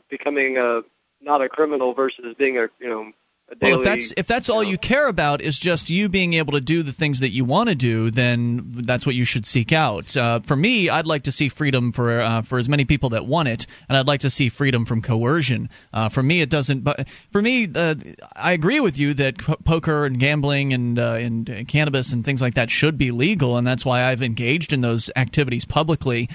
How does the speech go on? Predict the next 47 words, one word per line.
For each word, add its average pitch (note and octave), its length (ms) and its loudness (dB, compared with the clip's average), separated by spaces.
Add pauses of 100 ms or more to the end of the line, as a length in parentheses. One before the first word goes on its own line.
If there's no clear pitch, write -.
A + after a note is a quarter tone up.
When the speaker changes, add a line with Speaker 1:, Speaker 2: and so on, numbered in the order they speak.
(200)
Speaker 2:
uh, A#2 160 2
in A#2 80 2
acts C3 240 0
of - 80 0
civil C#3 220 0
disobedience B2+ 760 0
here B2+ 180 2
in A#2 140 0
Keene, C3 460 2 (280)
uh, A2+ 120 0
because C#3+ 280 2
I C#3+ 120 2
agree A#2+ 240 0
with A#2 160 2
you A#2 100 2
on A2+ 140 0
those A2 180 0
issues. C3 340 0
But B2 120 -2
I B2+ 80 4
also C#3+ 240 2
agree B2+ 400 0
that A#2 180 2
other A#2 220 2
people B2 300 0
shouldn't A#2+ 260 0
be A#2+ 100 0
coerced, A#2 500 0
uh, A#2 120 -6
against A#2 540 0
in A#2+ 60 2
the A#2+ 60 2
things A#2+ 260 0
that - 120 -6
they B2+ 160 2
find A#2+ 320 2
interesting, A#2 480 -2 (240)
the B2+ 100 4
things B2 220 0
that A#2 180 -2
they C#3 200 2
want B2 260 -2
to A#2+ 80 -8
do, G#2+ 180 -2
whether A2 280 0
it's A2 120 -4
homeschool B2+ 720 0